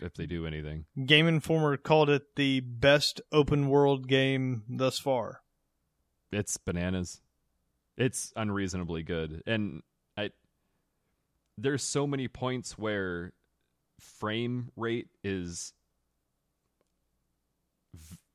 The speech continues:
Speaker 1: fucking present. Like, it's v-, per-, it's, it's real bad in some places.
Speaker 2: Mm-hmm.
Speaker 1: But the game is so fucking good, dude. It's just a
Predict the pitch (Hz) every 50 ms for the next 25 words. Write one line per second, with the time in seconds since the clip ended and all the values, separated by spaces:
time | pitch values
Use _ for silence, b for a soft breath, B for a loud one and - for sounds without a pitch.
0 | _ _ - - - - 117 101 - 98 85 78 76 73 - - - - 107 104
1 | 90 78 76 65 62 - - - _ _ _ _ _ - 82 85 - 101 95 -
2 | - - - 90 - - _ _ - - 117 117 - 107 - - - _ _ _
3 | _ _ _ _ - 113 131 - - 107 98 85 87 90 110 123 127 123 98 90
4 | 85 101 92 92 92 87 82 80 82 78 - - 87 78 - - 87 80 78 -
5 | - - 65 - - 123 123 120 120 120 117 113 - _ _ _ - 110 - 120
6 | 107 90 - 123 120 120 117 110 98 90 82 - - - - - - 131 120 113
7 | 107 101 92 87 82 - - - - - - 120 110 - - - 98 85 78 76
8 | 76 - _ _ - 104 98 104 98 85 78 73 78 - - 82 80 80 85 87
9 | 85 87 98 - _ _ - 104 85 - - - - - 117 113 - - - -
10 | 101 98 87